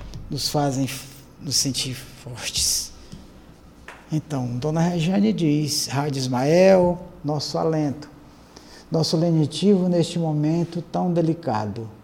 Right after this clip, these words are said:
Gratidão. Tio Assis, muita paz. Obrigado pelos seus <laughs> ensinamentos.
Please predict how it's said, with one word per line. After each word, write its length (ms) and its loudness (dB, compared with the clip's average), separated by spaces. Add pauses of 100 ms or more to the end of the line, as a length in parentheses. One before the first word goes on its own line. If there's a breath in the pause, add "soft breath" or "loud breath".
Gratidão. 720 -4 (1200 loud breath)
Tio 160 0
Assis, 720 4
muita 200 0
paz. 680 2 (320 loud breath)
Obrigado 540 6
pelos 340 2 (520)
seus 380 4
<laughs> 320 -6
ensinamentos. 800 2